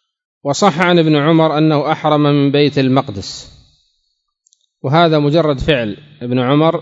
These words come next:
فعله لا يدل على أن هذا هو الواجب. فهذا القول الثاني قول مرجوح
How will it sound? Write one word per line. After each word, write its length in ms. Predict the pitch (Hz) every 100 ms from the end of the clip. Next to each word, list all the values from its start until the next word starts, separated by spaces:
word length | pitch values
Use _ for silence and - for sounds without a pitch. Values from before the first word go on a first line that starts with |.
| -
فعله 540 | 214 156 143 143 180
لا 180 | 180 170
يدل 260 | 156 156 135
على 360 | 143 139 143 - - _ _ _ _ -
أن 140 | 135
هذا 240 | 143 147 139
هو 140 | 131
الواجب. 400 | 127 127 117 98 - - _ _
فهذا 300 | 139 160 160
القول 380 | 135 156 160 131
الثاني 720 | - 160 151 139 147 147 - - _ _ _ _ _ _ 151
قول 440 | 160 160 156 147
مرجوح 640 | 147 139 139 160 117 -